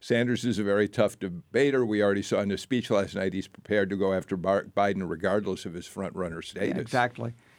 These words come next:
Speaker 2: Exactly. And, and so it's gonna be interesting to see both how Biden responds to that, if he's really prepared,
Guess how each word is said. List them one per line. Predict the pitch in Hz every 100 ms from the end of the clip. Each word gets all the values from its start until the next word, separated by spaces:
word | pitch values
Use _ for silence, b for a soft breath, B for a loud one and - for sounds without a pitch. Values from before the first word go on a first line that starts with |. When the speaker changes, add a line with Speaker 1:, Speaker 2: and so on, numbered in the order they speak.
| b
Speaker 2:
Exactly. | 127 151 147 - 123
And, | 110 120 123
and | 110 123 123
so |
it's | 127
gonna | 143 135
be | 151
interesting | 160 143 139
to | 120
see | 143
both | 117 135 127
how | 117 127
Biden | 117 117 139
responds | 147 139 135 135 143
to | -
that, | 143 143
if | 127
he's | 127 120
really | 127 131
prepared, | - - 120 123 170